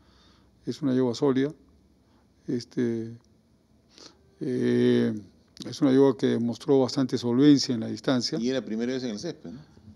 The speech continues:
Speaker 1: Era la primera vez en el césped, era la
Speaker 2: Qué bien
Speaker 1: primera vez en,
Speaker 2: resolvió.
Speaker 1: era la primera vez en el césped, resolvió bien. Yo, y, yo le dije a, a Omar antes de la carrera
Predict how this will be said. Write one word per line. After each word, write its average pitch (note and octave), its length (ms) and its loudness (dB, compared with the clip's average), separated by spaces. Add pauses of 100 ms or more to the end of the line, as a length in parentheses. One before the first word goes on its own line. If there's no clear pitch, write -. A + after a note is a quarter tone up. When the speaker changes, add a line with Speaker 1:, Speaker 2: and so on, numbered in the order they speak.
(280)
Speaker 1:
Era C4 260 2
la G3+ 100 4
primera F3+ 400 4
vez F3 200 8
en D3 120 6
el B2+ 100 4
césped, D3 380 -2 (100)
era F3 200 4
la D#3+ 40 6
Speaker 2:
Qué D#3 120 0
bien C3+ 120 4
Speaker 1:
primera C#3+ 140 6
vez C3 100 2
en, C#3+ 120 2
Speaker 2:
resolvió. E3 280 -2
Speaker 1:
era D#3+ 200 4
la D#3 60 4
primera D3 320 2
vez C3+ 100 2
en C3 40 0
el B2+ 100 0
césped, C#3 300 -2
resolvió D3 360 2
bien. D#3 160 -2 (280)
Yo, G3 260 4
y, F3+ 680 -10
yo F#3 240 8 (880)
le D3+ 140 6
dije F3+ 400 4
a, B2 180 -2
a A#2+ 400 -12
Omar D3 400 4
antes D3 320 0
de C3 80 2
la B2 100 -2
carrera C3+ 400 -2